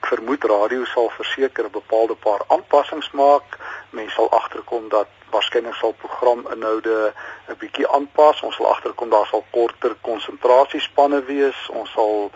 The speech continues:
waarskynlik meer, ehm, amper 'n soort van 'n hypertext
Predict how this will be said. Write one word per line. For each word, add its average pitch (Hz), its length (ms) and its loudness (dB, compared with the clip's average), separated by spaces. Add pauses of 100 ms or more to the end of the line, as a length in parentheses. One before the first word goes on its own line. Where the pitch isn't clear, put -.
(380)
waarskynlik - 560 -4
meer, 113 440 -4
ehm, 101 500 -4 (320)
amper 135 260 0
'n 120 40 -4
soort 131 300 0
van 123 140 0
'n 98 220 4
hypertext - 760 -2